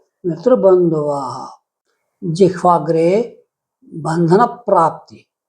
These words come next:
జిహ్వాగ్రే మరణం ధ్రువం." మన నాలుక వలనే సంపదలు లభిస్తాయి,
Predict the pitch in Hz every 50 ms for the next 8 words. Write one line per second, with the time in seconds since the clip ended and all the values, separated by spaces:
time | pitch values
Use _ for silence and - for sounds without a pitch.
0 | _ _ _ 180 160 180 175 175 - - 185 170 156 143 151 156 156 156 160 180
1 | 208 220 - - _ _ _ _ _ _ _ _ _ 170 165 156 156 160 165 170
2 | 170 170 185 208 226 196 147 120 139 165 160 151 147 131 123 120 - - _ _
3 | _ _ _ _ _ _ _ _ _ _ _ _ _ _ _ _ 208 202 220 220
4 | 208 190 180 175 160 160 180 202 208 - 247 240 226 208 196 180 170 160 151 151
5 | 151 170 - _ _ _ _ _ - - 170 170 170 170 196 202 226 240 240 220
6 | 190 170 147 151 147 - - - - 147 - - - _